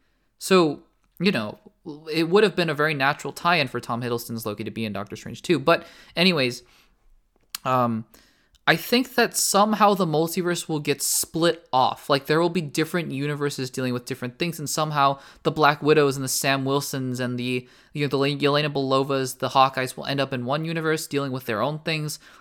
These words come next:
Spider-Man will end up in his own universe dealing with Venom things. Um, Guardians of the Galaxy will end up in their own universe dealing with different things.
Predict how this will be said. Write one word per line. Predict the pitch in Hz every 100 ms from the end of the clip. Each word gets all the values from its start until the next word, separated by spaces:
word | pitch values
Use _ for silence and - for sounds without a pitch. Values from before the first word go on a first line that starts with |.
| - -
Spider-Man | - - 151 170 170 165
will | 160 143
end | 143
up | 143
in | 135
his | 127
own | 135 147
universe | 143 143 143 139
dealing | 139 123
with | 113
Venom | 139 147 147
things. | 143 143 139 139 - _ - _ _
Um, | 110 104 101 98 -
Guardians | 147 151 131
of |
the | 131
Galaxy | 135 147 156 143
will | 135
end | 127
up | 120
in | 113
their | 113
own | 131 139
universe | 131 131
dealing | - 135
with | 135
different | 135 143 139
things. | 143